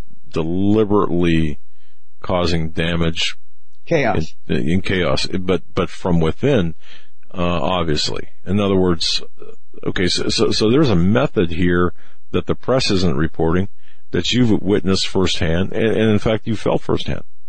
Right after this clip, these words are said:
Speaker 2: Yeah, I mean, hell, they, they have meetings and train these people. They were training these groups day in and day out, the days leading up to the inauguration. I mean, they were renting places out. They were housing these people, busing them in.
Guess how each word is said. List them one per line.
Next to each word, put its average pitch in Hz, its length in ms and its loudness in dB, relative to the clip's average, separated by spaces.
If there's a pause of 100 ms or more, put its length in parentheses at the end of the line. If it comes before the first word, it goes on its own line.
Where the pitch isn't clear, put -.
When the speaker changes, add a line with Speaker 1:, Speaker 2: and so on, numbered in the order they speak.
(1300)
Speaker 2:
Yeah, 80 180 0
I 120 60 2
mean, 135 140 4
hell, 160 140 2
they, 160 160 4
they 160 180 2
have 160 200 2
meetings 156 420 4
and 123 120 2
train 170 320 4
these 120 200 4
people. 123 280 0
They 143 120 2
were 151 100 0
training 165 560 2
these 127 220 2
groups - 500 2
day 139 460 2
in 151 160 4
and 113 200 2
day 139 300 2
out, 147 320 0 (460)
the 117 120 2
days 131 400 2
leading 135 300 2
up 143 140 -2
to 139 80 2
the 123 120 2
inauguration. 123 760 2 (720)
I 127 40 2
mean, 127 140 4
they 120 80 2
were 117 120 2
renting 147 300 2
places 139 400 0
out. 139 360 2
They 117 100 2
were 104 100 0
housing 139 480 2
these 107 160 2
people, 101 360 0
busing 135 420 2
them 110 160 2
in. 127 340 2